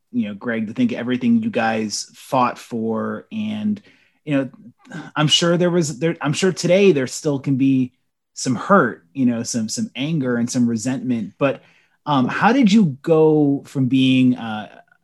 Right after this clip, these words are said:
a young man who's fighting for these causes with your teammates? You graduate in seventy-three, and there was a disconnect, I'm sure. You know, you didn't, I've read you didn't come back to campus for almost two decades,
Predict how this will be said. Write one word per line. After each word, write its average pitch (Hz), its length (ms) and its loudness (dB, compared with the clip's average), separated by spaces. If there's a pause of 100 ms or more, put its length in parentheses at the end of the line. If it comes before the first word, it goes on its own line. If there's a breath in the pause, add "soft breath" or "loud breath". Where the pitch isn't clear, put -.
(120)
a 143 80 -10
young 160 300 4
man 143 300 0
who's 127 220 0
fighting 151 380 0
for 139 140 -6
these 139 200 -2
causes 127 560 -2
with 117 200 -6
your 120 140 -2
teammates? 117 760 -2 (260 loud breath)
You 139 120 -4
graduate 170 560 2
in 139 80 -6
seventy-three, 131 960 0
and 117 440 0
there 135 120 -4
was 127 160 -2
a 120 40 -4
disconnect, 143 600 -2
I'm 120 140 0
sure. 131 440 2
You 120 120 4
know, 113 100 2
you 117 160 2
didn't, 131 320 -2 (240)
I've 139 180 0
read 151 160 4
you 147 80 0
didn't 147 220 2
come 143 120 -2
back 131 240 -2
to 127 80 -8
campus 127 460 -4
for 131 160 -6
almost 120 380 -2
two 127 160 -4
decades, 151 840 0